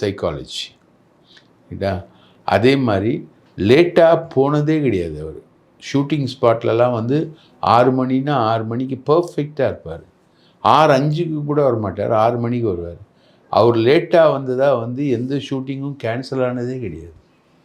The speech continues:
அவர் கரெக்டா வந்துருவாரு உட்காந்து. ஆனா ஷூட்டிங் ஆரம்பிக்கிறது தான் டிலே ஆகும். இது அவர் ஒரு பேட்டியிலே சொல்லியிருக்காரு. "எங்க அப்பா வந்து என்னை வந்து ஒரு ஸ்ட்ரிக்ட் டிசிப்ளின்ல வளர்த்தாரு.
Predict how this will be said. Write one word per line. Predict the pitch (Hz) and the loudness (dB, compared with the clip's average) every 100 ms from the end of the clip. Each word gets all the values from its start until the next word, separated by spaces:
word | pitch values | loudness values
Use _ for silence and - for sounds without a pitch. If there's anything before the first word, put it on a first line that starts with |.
| _ _ - | _ _ -4
அவர் | - 147 165 | 4 4 6
கரெக்டா | 156 160 151 | 4 2 2
வந்துருவாரு | 165 151 139 120 117 123 156 139 | 2 2 2 0 0 2 0 -2
உட்காந்து. | 127 127 131 123 - | -2 -2 -4 -10 -12
ஆனா | 113 131 | -6 -6
ஷூட்டிங் | 131 160 165 160 | 0 0 0 0
ஆரம்பிக்கிறது | 131 127 135 120 117 | 0 0 0 0 0
தான் | 113 131 | -2 -2
டிலே | 110 104 101 | -4 -4 -4
ஆகும். | 90 82 87 _ _ - _ _ - | -4 -8 -14 _ _ -20 _ _ 0
இது | 143 160 | 4 6
அவர் | 151 | 6
ஒரு | 139 127 107 | 6 2 2
பேட்டியிலே | 143 151 151 147 | -2 -2 -2 -4
சொல்லியிருக்காரு. | 143 135 107 104 90 85 | -4 -4 -4 -4 -6 -6
"எங்க | 104 95 | -8 -6
அப்பா | 95 - 156 | -4 2 2
வந்து | 143 117 123 | 4 -2 -6
என்னை | 143 113 107 | -6 -6 -8
வந்து | 92 104 127 | -8 -8 -6
ஒரு | 110 92 87 - _ _ | -4 -4 -6 -12 _ _
ஸ்ட்ரிக்ட் | - - - 175 165 165 | -12 -4 2 2 2 -8
டிசிப்ளின்ல | 143 123 117 147 143 123 110 | -4 -2 -2 -4 -4 -2 0
வளர்த்தாரு. | 95 92 95 98 87 87 107 | 0 0 -2 -4 -4 -4 -6